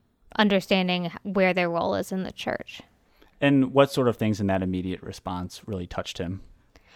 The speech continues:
Speaker 1: Um, I think just the fact that his pastor seemed to be more on the understanding, um, understanding of what was going on, and he wasn't like, "Yes, this is correct,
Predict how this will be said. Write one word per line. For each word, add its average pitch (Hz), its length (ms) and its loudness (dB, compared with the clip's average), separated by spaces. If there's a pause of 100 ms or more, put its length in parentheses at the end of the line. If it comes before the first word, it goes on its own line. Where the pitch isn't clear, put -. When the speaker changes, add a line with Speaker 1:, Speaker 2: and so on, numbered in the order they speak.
(220)
Speaker 1:
Um, 240 400 6
I 277 80 8
think 330 160 6
just 349 220 4
the 269 100 8
fact 262 200 8
that 247 260 6
his 233 200 -2
pastor 262 340 6
seemed 240 200 6
to 240 60 4
be 226 100 6
more 214 300 4
on 214 360 2 (480)
the 247 160 4
understanding, 220 640 2
um, - 380 -2 (760)
understanding 226 580 4
of 190 320 0 (280)
what 208 200 2
was 214 120 -4
going 202 260 0
on, 196 240 2
and 190 200 -2 (280)
he - 100 -8
wasn't 190 300 4
like, 175 320 -4
"Yes, 185 320 4
this 185 200 -2
is 180 120 -6
correct, 185 540 6